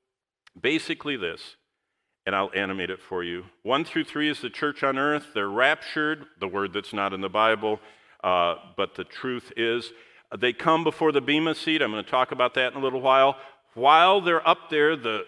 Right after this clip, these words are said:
the anvil, the, the hammer strikes the anvil, ended by the, the second coming of Christ, who comes to rule for a thousand years. And the word millennium is not in the Bible,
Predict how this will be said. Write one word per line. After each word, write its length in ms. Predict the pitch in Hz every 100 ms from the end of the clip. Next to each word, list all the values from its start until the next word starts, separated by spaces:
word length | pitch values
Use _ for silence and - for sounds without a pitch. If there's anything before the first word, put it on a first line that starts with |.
| -
the 280 | 104 104 101 - - - -
anvil, 640 | 123 139 160 147 139 139 139
the, 180 | 110 95 104
the 140 | 113
hammer 360 | 127 143 151 147
strikes 400 | - 147 135 -
the 100 | 139
anvil, 400 | 135 135 135 139 - - _ -
ended 540 | 135 156 147 147 139
by 340 | 127 123 123
the, 400 | 117 107 98 92 107 _ _ _
the 120 | 92
second 360 | 90 113 110 107
coming 260 | 110 107 98
of 120 | 90
Christ, 500 | - 113 107 104 - _ _ _ _ _ _ _ _ _ _ _ _ _ -
who 100 | 113
comes 460 | 143 139 156 147
to 120 | - 113
rule 320 | 92 90 87
for 160 | -
a 40 | 82
thousand 420 | - 78 85 92
years. 560 | 85 80 82 - - _ _ _ _ _
And 180 | 92 92
the 60 | 95
word 180 | 101 101
millennium 460 | 104 113 131 131
is 160 | 131 123
not 180 | 117 117
in 80 |
the 80 | 117
Bible, 400 | 104 101 101 87